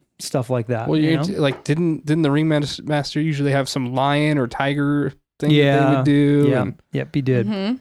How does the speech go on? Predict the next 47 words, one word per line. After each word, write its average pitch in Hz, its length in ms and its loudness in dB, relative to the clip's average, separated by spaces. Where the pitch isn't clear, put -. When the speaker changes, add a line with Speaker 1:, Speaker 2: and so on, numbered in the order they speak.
Speaker 1:
Yeah. 123 180 0
Speaker 2:
Not, 117 320 -4
not 131 220 0
no 151 160 0
mo. 156 420 0
Speaker 3:
Well, 240 180 2
I 277 160 4
want, 320 320 0
'cause 302 120 2
you 320 60 0
Speaker 1:
Not 370 80 0
Speaker 3:
guys 392 100 2
Speaker 1:
no - 40 -2
Speaker 3:
keep - 100 2
talking 339 160 2
Speaker 1:
mo. 330 40 2
Speaker 3:
about 277 100 0
the 220 80 0
ringmaster, 233 460 -2
I 294 40 2
wanna 311 140 0
share 285 200 -2
one 269 120 0
of 220 60 -2
our 202 100 0
fun 185 200 -6
facts, 180 340 -2
'cause 269 180 2
Speaker 1:
Sure. 202 40 0
Speaker 3:
I 214 60 -2
think 240 160 -4
it'll 208 160 0
help. 180 400 -2
Um, 202 680 0
it, 208 180 0
there 196 480 0
was 240 260 2
the, 180 260 0
where 196 560 -2
the 226 200 0
circus 262 420 -2
started 220 540 0
was 180 680 0
this 180 400 -4
guy 196 480 0
who 185 320 -6
did, 165 500 -4